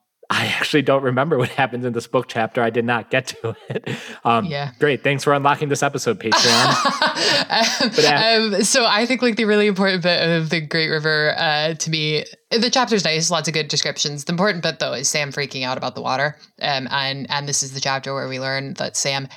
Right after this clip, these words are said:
Speaker 2: hates the water and is absolutely fucking, not furious because Sam doesn't really get angry, but, like, really sort of feeling, like, put upon, uh, for having to get in a boat, um,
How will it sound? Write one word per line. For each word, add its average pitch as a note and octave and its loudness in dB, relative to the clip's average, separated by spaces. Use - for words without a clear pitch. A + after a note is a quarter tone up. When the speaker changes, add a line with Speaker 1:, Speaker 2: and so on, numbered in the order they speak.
Speaker 2:
hates - -6
the E3+ -4
water C#3+ 0
and D#3 -4
is D3 -4
absolutely D3+ -2
fucking, D3+ -6
not A#3 0
furious A3+ 2
because G3+ 0
Sam F#3+ 0
doesn't E3+ -2
really E3+ -2
get E3 0
angry, E3 -2
but, D3+ -4
like, D#3 -2
really D#3+ -2
sort D3+ -2
of D3 -6
feeling, D3 -4
like, D#3 -2
put D3+ -2
upon, C#3+ -2
uh, D3 -2
for - -8
having D3 -2
to D3 -10
get C3+ -2
in D#3 -2
a C#3+ -4
boat, G3 0
um, D3+ -2